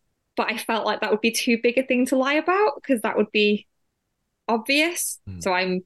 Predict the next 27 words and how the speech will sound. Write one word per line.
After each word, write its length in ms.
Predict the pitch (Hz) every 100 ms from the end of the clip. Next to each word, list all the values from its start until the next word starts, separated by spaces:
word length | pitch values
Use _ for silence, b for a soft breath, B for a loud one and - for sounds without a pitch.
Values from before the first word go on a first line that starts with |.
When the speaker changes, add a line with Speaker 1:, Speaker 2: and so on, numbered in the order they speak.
| _
Speaker 1:
think 260 | 208 208 -
I 120 | 208
missed 600 | 202 214 214 - - - -
it 480 | - 202 - - -
when 140 | 214 196
I 120 | 196
watched. 640 | 185 185 147 - - - - _ B B _ _ _ _ -
Um, 400 | 233 233 233 - - _
you 400 | 220 240 254 269
said 500 | - - 247 247 240 -
that 180 | 233 214 - -
Andrew 520 | 226 240 254 254 247
and 340 | - 240 240 247
Harry 680 | 226 214 214 208 208 208 _ _ _
chatted 680 | - - 214 - 220 208 202
in 160 | 214 202
the 80 | 202
corridor, 880 | - - 220 208 185 165 160 180 208 B B _ -
and 160 | 190 -
I 260 | 202 220 247
think 280 | 233 208 -
they 140 | 202
chatted 440 | 208 - 202 - 190
outside 600 | 190 - - 190 190 185
on 120 | 190
a 60 | 185
bench. 880 | 185 208 175 165 - - - -